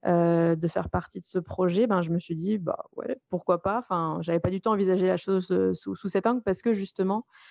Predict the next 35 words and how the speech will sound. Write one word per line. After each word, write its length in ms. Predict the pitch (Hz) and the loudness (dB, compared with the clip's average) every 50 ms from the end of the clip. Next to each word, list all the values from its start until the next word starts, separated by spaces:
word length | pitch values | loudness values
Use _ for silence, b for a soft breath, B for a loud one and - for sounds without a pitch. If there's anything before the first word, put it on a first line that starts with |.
| B B - | B B -4
le 80 | 190 | -2
fait 160 | 185 - 208 185 | 0 2 0 0
de 120 | 170 180 | 0 0
donner 260 | 175 190 190 196 196 | 2 4 4 4 4
des 100 | 185 190 | 4 2
cours 160 | 185 - 185 | 2 2 2
en 60 | 185 180 | 2 4
ligne, 180 | 196 226 226 | 4 4 2
ça 140 | 220 - 180 | 2 2 0
me 80 | 175 170 | 0 2
paraissait 480 | - 175 175 175 170 - - 202 202 | 0 0 2 0 -2 -2 0 2 2
en 80 | 190 185 | 2 2
fait 200 | - 185 185 - | 0 -2 -2 -2
être 320 | 180 180 - - 170 165 _ _ - | -4 -4 -4 -4 -6 -6 _ _ -12
très 220 | - - 220 202 | -4 0 2 4
loin 280 | 202 202 202 202 202 190 | 4 4 4 4 2 4
des 240 | 185 190 185 170 | 2 2 2 4
élèves 320 | 185 185 180 175 170 165 175 | 2 2 2 2 0 -2 -4
et 300 | - - 175 175 185 180 | -2 0 0 2 2 0
ça 160 | 165 - 170 | 0 0 0
manquait 280 | 170 180 175 - - 196 | 0 0 0 0 0 0
de, 300 | 175 185 185 180 180 185 | 2 2 2 4 2 2
de 140 | 165 180 175 | 2 0 -2
contact 560 | 170 - 190 180 175 - 214 214 - - - | 0 2 0 2 2 2 0 -2 -2 -8 -4
à 60 | 190 | -2
mon 160 | 170 170 170 | 0 2 2
goût. 280 | 170 160 180 220 277 - _ - | 2 2 2 0 0 0 _ -4
Et 140 | - 175 175 | 0 0 0
du 120 | 160 165 165 | 0 -2 -4
coup, 160 | - 208 214 | 0 2 2
voilà, 260 | 202 185 165 165 165 | 2 2 2 0 -4
je, 220 | 151 160 165 170 | -4 -4 -4 -4
j'envisageais 480 | 170 175 170 170 175 170 180 170 170 175 | -2 -2 -2 -2 0 0 0 0 0 0
pas 140 | - 180 185 | -2 -2 -4
trop. 420 | - - 214 226 240 262 269 269 | -2 0 2 2 4 4 4 2